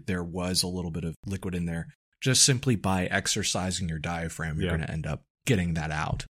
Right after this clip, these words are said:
Speaker 2: To all of our listeners, breathe with your diaphragm.
Speaker 1: <gasps>
Speaker 2: It, it,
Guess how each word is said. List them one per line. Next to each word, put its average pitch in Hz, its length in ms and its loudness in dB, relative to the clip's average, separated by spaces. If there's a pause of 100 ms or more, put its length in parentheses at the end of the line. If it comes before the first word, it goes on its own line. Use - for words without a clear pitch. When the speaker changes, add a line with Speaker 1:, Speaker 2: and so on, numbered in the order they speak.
Speaker 2:
To 110 140 4
all 107 120 6
of 110 60 4
our 110 140 6
listeners, 87 420 2
breathe 95 400 4
with 101 160 0
your 95 100 6
diaphragm. 82 680 0 (120)
Speaker 1:
<gasps> - 220 -4
Speaker 2:
It, 233 520 6
it, 117 120 8